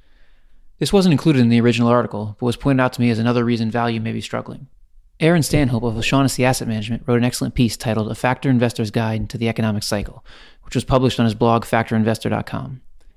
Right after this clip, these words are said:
In the piece, he looked at the performance of the major investing factors during stages of the economic cycle. What he found is that if you look at the performance of value stocks throughout the economic cycle, they tend to shine in the periods before, during, and after recessions.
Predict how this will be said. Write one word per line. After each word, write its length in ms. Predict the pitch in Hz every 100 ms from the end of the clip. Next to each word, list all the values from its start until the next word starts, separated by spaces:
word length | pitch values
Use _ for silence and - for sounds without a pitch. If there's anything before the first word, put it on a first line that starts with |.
| _
In 80 | 143
the 80 | 139
piece, 240 | 190 165
he 80 | 135
looked 160 | 139
at 60 | 139
the 60 | 123
performance 440 | 120 131 127 123
of 40 |
the 60 | 117
major 300 | 117 127 127
investing 340 | 120 120 -
factors 460 | 107 110 107 120 104
during 180 | 117 113
stages 380 | - 123 113 113
of 80 |
the 100 | 110
economic 380 | 113 127 117 113
cycle. 420 | - 120 - - _ _ _ _ _ _ _ -
What 120 | -
he 60 | 139
found 300 | - 147 131
is 80 | 113
that 100 | 113
if 100 | 110
you 60 |
look 160 | 120 139
at 60 | 147
the 80 |
performance 340 | - 120 143 131
of 80 | 123
value 260 | 127 131
stocks 360 | 117 120 120 -
throughout 260 | 123 123
the 120 | 123 123
economic 360 | 120 120 120
cycle, 420 | - 117 - 131 - _ - _ _
they 80 | 120
tend 240 | - 135
to 60 | 139
shine 320 | - 131 127
in 60 | 120
the 60 |
periods 360 | - 123 117 110
before, 580 | 113 - 131 135 135 139
during, 380 | - 123 120 120
and 80 | 123
after 240 | 117 110 117
recessions. 600 | 113 117 110 - -